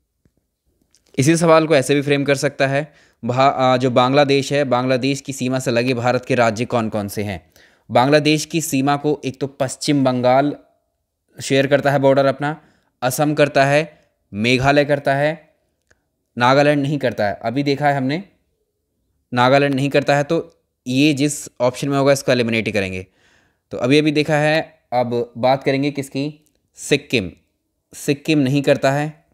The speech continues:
तो जहाँ जहाँ नागालैंड है वहाँ तो ये बाउंड्री शेयर नहीं करता है, ऐसे एलिमिनेट कर सकते हैं। अभी मैप जब आप देखोगे ना, एक बार मैप पर आप इसको देखेंगे जा करके, ठीक है। तो मेघालय, असम,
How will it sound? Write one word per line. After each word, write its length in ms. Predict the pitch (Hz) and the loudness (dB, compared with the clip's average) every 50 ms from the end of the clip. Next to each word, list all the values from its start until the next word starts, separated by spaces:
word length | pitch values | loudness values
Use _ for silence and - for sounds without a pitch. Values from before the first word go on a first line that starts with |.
| _ _ _ _ _ - - - _ _ _ _ _ _ _ - | _ _ _ _ _ -20 -20 -20 _ _ _ _ _ _ _ -2
तो 80 | 131 127 | 0 2
जहाँ 220 | 139 147 156 170 | 2 2 2 2
जहाँ 220 | 165 165 170 170 | 0 0 0 0
नागालैंड 500 | 156 143 139 139 143 143 143 147 147 147 | 0 2 2 2 2 2 2 0 0 -2
है 200 | 143 147 156 156 | -2 -2 -2 -2
वहाँ 280 | 139 120 120 120 135 135 | -2 -4 -6 -6 -6 -6
तो 360 | 131 143 139 151 160 - - - | -4 -4 -4 -4 -4 -6 -8 -8
ये 120 | 123 127 | -4 -2
बाउंड्री 320 | 123 127 123 123 117 131 135 | 0 0 0 0 0 -2 -2
शेयर 260 | - - 123 131 127 | 0 0 0 0 0
नहीं 220 | 139 - 139 131 | 0 -2 -4 -2
करता 240 | 120 113 98 - 101 | -2 -4 -4 -4 -4
है, 120 | 95 95 - | -4 -4 -2
ऐसे 240 | - 123 127 127 156 | -2 -2 -2 0 0
एलिमिनेट 340 | 143 139 127 127 127 117 - | 0 0 0 -2 -4 -4 -4
कर 140 | - 127 | -4 -4
सकते 300 | 113 - 117 104 - - | -4 -4 -6 -8 -8 -10
हैं। 80 | 98 98 | -12 -10
अभी 180 | 92 92 87 - _ _ _ _ _ - | -10 -12 -12 -14 _ _ _ _ _ -6
मैप 260 | 107 113 123 143 156 147 | -2 2 2 2 2 4
जब 140 | 165 160 | 4 2
आप 120 | 160 156 147 | 4 2 2
देखोगे 340 | 135 135 135 160 151 139 131 | 0 -2 -2 -2 -2 -2 0
ना, 140 | 143 151 | 0 -2
एक 140 | 147 127 131 | -2 -2 -2
बार 120 | 135 135 127 | -2 -2 -2
मैप 280 | 120 120 120 123 - - | -2 -2 -4 -4 -2 -2
पर 100 | 127 127 | 0 0
आप 120 | 127 123 | 0 -2
इसको 200 | 120 - - 120 | -4 -8 -6 -6
देखेंगे 340 | 107 107 104 113 107 104 98 | -4 -4 -4 -4 -6 -4 -4
जा 140 | 98 95 92 | -4 -4 -4
करके, 300 | 95 92 92 92 98 92 _ _ _ _ _ _ _ - | -6 -8 -10 -10 -14 -14 _ _ _ _ _ _ _ -10
ठीक 100 | 143 131 | -8 -6
है। 160 | 117 104 - _ _ _ _ _ _ _ _ _ _ _ _ _ _ _ _ _ _ _ _ _ _ - | -6 -8 -10 _ _ _ _ _ _ _ _ _ _ _ _ _ _ _ _ _ _ _ _ _ _ -4
तो 80 | - 123 | -2 0
मेघालय, 580 | 113 131 131 123 135 139 143 151 165 185 185 170 _ _ _ _ _ _ - | 2 2 2 2 4 2 4 4 2 -2 -2 -8 _ _ _ _ _ _ -10
असम, 440 | 117 127 - - 151 160 185 190 | -8 -6 -2 -2 -2 -2 -2 -6